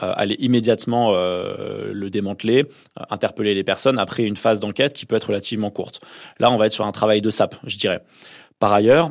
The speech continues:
il y a le domaine cyber que l'on a pénétré depuis déjà plusieurs années. En gendarmerie, il y a près de dix mille enquêteurs qui sont qualifiés et compétents dans le domaine cyber. Donc on va venir,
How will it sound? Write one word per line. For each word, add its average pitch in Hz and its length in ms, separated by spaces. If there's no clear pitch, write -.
il 117 60
y 110 80
a 113 280
le 98 140
domaine 107 260
cyber 123 580
que - 100
l'on 101 180
a 98 80
pénétré 107 380
depuis 104 260
déjà 104 360
plusieurs 117 400
années. 104 200
En - 80
gendarmerie, 113 360
il 135 40
y 113 60
a 101 60
près - 160
de 107 120
dix 104 200
mille 143 140
enquêteurs 123 400
qui - 80
sont 98 140
qualifiés 120 640
et 107 100
compétents 131 540
dans 120 260
le 143 60
domaine 120 300
cyber. 110 420
Donc 104 160
on 117 60
va 120 140
venir, 123 420